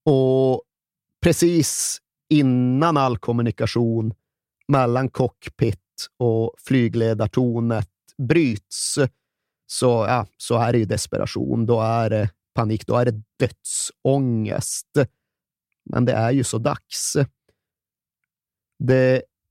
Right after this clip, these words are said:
sista ord som sägs, det kommer då från piloten och det riktas väl egentligen mest bara ut i tomma luften, och det är då Jesus. Och sen så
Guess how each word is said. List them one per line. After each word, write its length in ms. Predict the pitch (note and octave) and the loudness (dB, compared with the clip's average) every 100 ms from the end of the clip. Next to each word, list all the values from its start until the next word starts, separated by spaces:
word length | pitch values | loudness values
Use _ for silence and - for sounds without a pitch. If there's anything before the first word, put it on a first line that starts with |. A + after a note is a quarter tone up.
| - | -12
sista 560 | - D3+ - - D3 C3 | 0 0 0 -2 0 2
ord 300 | B2 A2+ - | 2 -2 -2
som 200 | A#2+ A2 | -4 -2
sägs, 720 | - D3 A2+ A#2 - - C3+ - _ _ _ - | 0 0 0 -4 -6 -4 -2 -2 _ _ _ -4
det 80 | B2 | 0
kommer 340 | B2 C#3 C#3+ | 2 2 2
då 160 | B2 A#2 | 2 0
från 180 | A#2+ | -2
piloten 840 | G#2 A#2 A2 A2 - - A2+ A#2 C#3+ | -2 0 -2 -6 -8 -2 -2 -2 -6
och 140 | - A2+ | -6 -2
det 260 | A2 A#2 - _ _ - | 2 0 -2 _ _ -2
riktas 380 | B2+ - A#2 | -2 -2 -2
väl 140 | B2 B2 | 0 2
egentligen 520 | A2+ A#2 - A2+ A#2 | 0 -2 -4 -4 -2
mest 240 | A2+ - | -2 -2
bara 140 | - A#2 | 0 0
ut 220 | G#2+ - | 0 -4
i 60 | G2+ | -6
tomma 280 | G#2+ A2 | -4 -2
luften, 600 | A2 B2+ - - - B2 - _ _ _ | 0 -2 -4 -6 -2 -2 -4 _ _ _
och 140 | - A#2 | -4 0
det 100 | A#2 | 2
är 180 | A#2 | 2
då 180 | G#2 G#2+ - | -2 -4 -8
Jesus. 920 | - A#2 G#2 - - G#2+ - - - _ _ _ _ _ _ - | -4 -2 0 -4 -6 -6 -6 -10 -14 _ _ _ _ _ _ 0
Och 140 | D#3 | 0
sen 400 | - C3 A#2+ G#2+ | 2 2 2 -2
så 540 | G#2+ - A#2+ A#2 A2 | -4 0 2 2 0